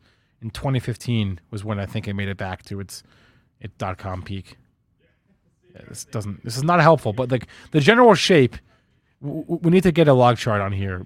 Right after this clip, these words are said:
but the general shape is the same, right? If, even if Microsoft has left Sony in the dust. But anyway, fun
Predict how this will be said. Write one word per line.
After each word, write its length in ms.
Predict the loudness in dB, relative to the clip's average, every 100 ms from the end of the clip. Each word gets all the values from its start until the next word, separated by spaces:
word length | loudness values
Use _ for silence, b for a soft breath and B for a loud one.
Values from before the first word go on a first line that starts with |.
| -8
but 360 | -8 -8 -10
the 60 | -4
general 280 | 0 2 2
shape 320 | 0 -2 -2
is 100 | -6
the 80 | -8
same, 320 | -10 -10 -12 _ _ _ _ _ _ _ -14
right? 240 | -12 -12 _ _ _ _
If, 200 | -10 -10
even 220 | -8 -6 -6
if 80 |
Microsoft 460 | -6 -8 -10 -12 -12
has 120 | -12
left 120 | -14
Sony 200 | -12 -10
in 60 | -10
the 60 | -12
dust. 280 | -16 -16 -20 _ _ _ _ _ _ _ -16
But 160 | -16 -14 -16
anyway, 280 | -14 -14 -16 _ _ _ _ _ _ _ _
fun 380 | _ -8 -8 -10